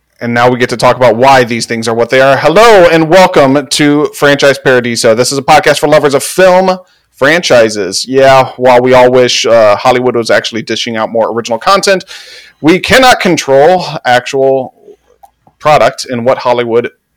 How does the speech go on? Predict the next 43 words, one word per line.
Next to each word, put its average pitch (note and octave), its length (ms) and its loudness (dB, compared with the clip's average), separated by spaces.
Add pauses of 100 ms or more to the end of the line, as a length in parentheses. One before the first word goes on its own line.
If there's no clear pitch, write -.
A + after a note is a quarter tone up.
(120)
churns B2 320 -4
out G#2 180 0
for G2 120 -4
us. - 180 -4
So G#2+ 200 -2
we're C3 440 0
at C3 300 -2
their B2+ 180 2
beck A#2 240 -4
and A2+ 100 -10
call, C#3+ 380 4
and A#2 280 -6
we C3 300 -4
have A2+ 200 -4
to A2+ 80 -8
suffer G2 320 -8
for G#2+ 260 -2
it. G#2 80 -6
So E3 380 2
while D3+ 260 2
we D3+ 120 0
are D3 180 2
suffering, D3 560 -2 (420)
let's D3 160 0
at D#3+ 80 0
least F3 240 -4
indulge D#3 480 2
in F#3+ 280 -2
these C#3+ 240 0
cinematic B2 560 0
universes, A#2 680 -4
these A2 160 -10
franchises B2 840 -2
and A#2 180 -10
things, A#2+ 440 -6
and A#2 220 -8
have A#2+ 220 -2
as A#2+ 100 -10
much A#2+ 240 -6
fun A2+ 200 -2
as A2 140 -8
we A2 100 -10
can. G2 420 -8